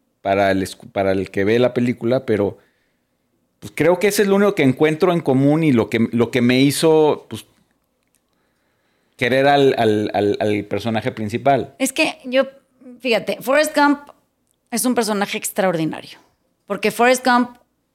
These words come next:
Speaker 2: permanece todo el tiempo en su esencia infantil.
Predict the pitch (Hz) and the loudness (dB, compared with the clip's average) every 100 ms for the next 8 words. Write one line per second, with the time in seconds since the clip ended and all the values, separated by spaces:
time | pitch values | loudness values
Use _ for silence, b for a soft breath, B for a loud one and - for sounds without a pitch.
0 | _ _ _ _ _ _ _ _ _ _ | _ _ _ _ _ _ _ _ _ _
1 | _ _ 226 208 196 196 214 226 240 220 | _ _ -4 -2 0 0 0 0 0 0
2 | 208 - - _ - 240 240 254 254 240 | -2 -10 -20 _ -4 2 4 2 2 -2
3 | 226 226 214 214 - 190 190 180 180 160 | 0 -2 -2 -2 -2 -4 -4 -4 -4 -2
4 | 208 170 135 | -2 -2 -6